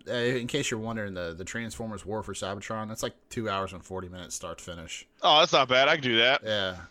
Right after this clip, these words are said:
Speaker 1: Oh, yeah. It's, it's not bad. It's only, like, six episodes, I think. It's
Speaker 2: Yeah.
Speaker 1: pretty cool.
Speaker 2: I re-, I've, I've, all, everything, like, it's got a hundred percent on Rot-, or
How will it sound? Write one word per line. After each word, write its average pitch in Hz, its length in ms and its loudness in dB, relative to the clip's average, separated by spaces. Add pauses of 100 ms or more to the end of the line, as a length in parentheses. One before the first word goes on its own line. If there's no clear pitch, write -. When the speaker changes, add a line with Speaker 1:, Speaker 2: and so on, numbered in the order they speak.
(100)
Speaker 1:
Oh, 107 160 -2
yeah. 92 280 -4
It's, - 160 -8
it's 107 140 -12
not 90 140 -14
bad. 73 220 -8
It's - 120 -6
only, 233 160 0
like, 139 140 -4
six - 320 -4
episodes, 117 420 -4
I 120 80 -4
think. 123 220 -6
It's 95 100 -2
Speaker 2:
Yeah. 87 60 -2
Speaker 1:
pretty 95 160 -6
cool. 92 120 -8
Speaker 2:
I - 100 4
re-, 151 200 6
I've, 147 260 6
I've, 131 320 2 (160)
all, 127 200 6
everything, 165 440 6
like, 131 220 4
it's 131 180 -2
got 139 160 6
a 139 60 6
hundred 139 220 4
percent 131 240 0
on 113 60 -4
Rot-, 113 200 4
or 113 220 4